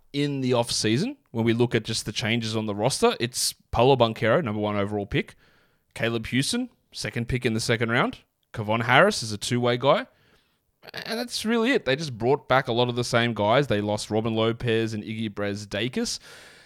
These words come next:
But <sighs> I was gonna cover this later on, but might as well do it now. What do you think the,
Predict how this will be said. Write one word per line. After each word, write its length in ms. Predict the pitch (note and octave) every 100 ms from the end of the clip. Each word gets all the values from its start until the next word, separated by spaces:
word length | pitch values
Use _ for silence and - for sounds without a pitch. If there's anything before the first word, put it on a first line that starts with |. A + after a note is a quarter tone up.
| - _
But 200 | G3+ G#3+ - _ _ _ _
<sighs> 320 | - _ -
I 220 | - G#3
was 100 | G#3
gonna 140 | C4
cover 220 | A3 E3 C#3
this 200 | C3+ B2+
later 240 | A#2+ A2+
on, 120 | A#2+
but 80 | D#3
might 120 | G#3
as 80 | F3+
well 120 | A#2+
do 180 | A2+ A#2
it 80 | G#2+
now. 320 | B2 C3 C3+ - _ _ _ _ _ _ - -
What 180 | A#3+
do 80 | C#4+
you 40 | C4+
think 260 | B3 A3
the, 260 | E3+ D3